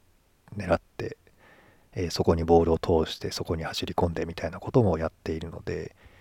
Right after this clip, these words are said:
一概にその、必ず密集スタイルっていうわけじゃないんですけども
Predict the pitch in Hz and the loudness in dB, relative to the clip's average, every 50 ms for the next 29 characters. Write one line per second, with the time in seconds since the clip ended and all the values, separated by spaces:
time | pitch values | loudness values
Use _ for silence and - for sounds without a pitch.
0 | - _ _ _ - 107 110 - - 123 123 123 117 117 110 107 107 104 98 - | -20 _ _ _ -4 -4 -2 0 2 4 6 6 6 6 4 2 2 0 0 -4
1 | - - - - 95 92 92 92 92 90 90 90 90 92 - - _ - 98 95 | -8 -10 -10 -6 -4 -2 -2 0 0 0 -2 -2 -4 -4 -6 -10 _ -2 2 4
2 | 95 95 92 85 - 90 82 80 80 - - - - 90 82 82 85 - - - | 6 6 6 6 4 2 0 0 -2 -2 -2 -2 0 0 2 0 0 -2 -6 -6
3 | - 90 78 76 - - _ - 78 - - - - - 87 85 82 80 90 - | -2 -2 -2 -2 -2 -6 _ -8 -8 -6 -6 -6 -6 -6 -6 -6 -8 -8 -10 -12
4 | - - - - - - 92 92 92 85 - | -14 -14 -14 -12 -12 -10 -10 -8 -8 -10 -12